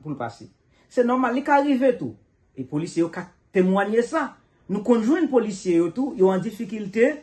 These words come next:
parce que méthodologie n'est toujours pas même côté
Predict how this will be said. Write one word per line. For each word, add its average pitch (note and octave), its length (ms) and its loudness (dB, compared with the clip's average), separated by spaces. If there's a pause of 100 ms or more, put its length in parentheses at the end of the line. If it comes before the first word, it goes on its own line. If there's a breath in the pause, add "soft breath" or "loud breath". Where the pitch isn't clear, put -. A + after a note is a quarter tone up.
(380)
parce G3 320 0 (160)
que B3 220 8 (580)
méthodologie G#3+ 720 0 (120)
n'est F3 100 -4
toujours E3 280 -4
pas F3 160 0
même G#3 320 0 (340)
côté G3+ 600 2